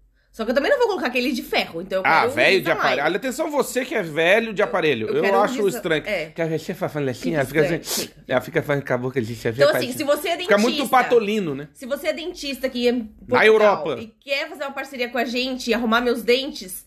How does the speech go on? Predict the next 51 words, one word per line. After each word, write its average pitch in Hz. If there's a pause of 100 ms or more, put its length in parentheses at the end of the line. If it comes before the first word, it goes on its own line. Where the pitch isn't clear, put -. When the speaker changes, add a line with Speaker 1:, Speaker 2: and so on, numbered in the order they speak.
(160)
Speaker 2:
Isso. 135
Speaker 1:
olha, 214
eu 190
divulgo 220
Speaker 2:
É. -
Speaker 1:
pra 262
Deus 247
e 349
o 370
mundo, 220
Speaker 2:
O 165
Speaker 1:
tá? 175
Speaker 2:
meu, 214
o 247
meu 233
é 277
ter 226
que 220
arrancar, 233
porque -
eu 190
não 196
tenho 208
nada, 208
e 226
fazer 240
a 269
jaqueta, 254
né, 233
ali 214
na 202
frente, 285
que, - (220)
que 165
uma 165
vez 190
eu 190
era 190
criança, 190
bati 180
com 175
o 160
dente 185
no 156
fundo 233
da -
piscina, 277 (360)
ficamos 196
com 196
uma 190
jaqueta, 202